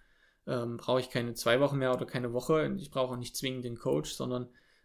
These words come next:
ähm, das, das, das geht, funktioniert halt mittlerweile auch so. Und meistens innerhalb kürzester Zeit, also es braucht manchmal nicht mal mehr einen Tag, eher so, dass mehrere Themen an einem Tag da gelöst werden dürfen. Und, ähm, das ist wirklich krass und wo ich auch sagen kann, hey, ähm,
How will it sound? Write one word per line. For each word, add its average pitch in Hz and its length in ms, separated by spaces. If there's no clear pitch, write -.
ähm, 123 720
das, - 360
das, - 240
das - 180
geht, 135 160
funktioniert 135 360
halt 127 100
mittlerweile 127 380
auch 123 140
so. 127 220
Und 127 200
meistens 117 500
innerhalb 120 480
kürzester 143 420
Zeit, 131 260
also 117 120
es - 80
braucht - 180
manchmal 123 240
nicht 123 120
mal 120 80
mehr 113 120
einen 113 120
Tag, 117 400
eher 123 200
so, 120 140
dass 120 140
mehrere 123 380
Themen 120 220
an - 120
einem 117 220
Tag 117 260
da 120 80
gelöst 131 380
werden 123 200
dürfen. 135 320
Und, 123 320
ähm, 123 540
das 135 180
ist 135 140
wirklich 143 340
krass 143 320
und 127 100
wo 127 80
ich 127 100
auch 131 100
sagen 135 300
kann, 127 140
hey, 135 380
ähm, 123 420